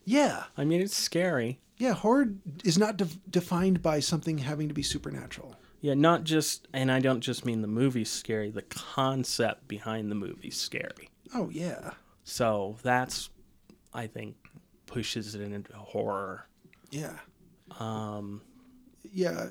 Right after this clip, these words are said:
Speaker 1: and we, we gave a few examples last episode of times where, you know, we were in situations where the, <laughs> we were the other.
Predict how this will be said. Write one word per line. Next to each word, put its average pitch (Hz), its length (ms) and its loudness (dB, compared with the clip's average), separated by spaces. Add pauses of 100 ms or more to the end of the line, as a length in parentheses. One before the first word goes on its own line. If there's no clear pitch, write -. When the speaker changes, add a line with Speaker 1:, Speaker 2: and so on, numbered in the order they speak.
Speaker 1:
and 165 380 -2
we, 196 200 0
we 202 200 0
gave 175 240 8
a 156 40 0
few 165 160 6
examples 147 460 0
last 139 260 -2
episode 135 460 -2
of 131 120 -8
times 139 380 -4
where, 139 280 -4 (640)
you 151 100 -6
know, 139 100 -4
we 147 180 -2
were 135 320 -4 (580)
in 143 180 -2
situations 143 640 -2
where 139 160 -2
the, 131 280 -6 (200)
<laughs> 147 140 6
we 160 140 10
were 160 160 8
the 143 220 2
other. 131 380 -4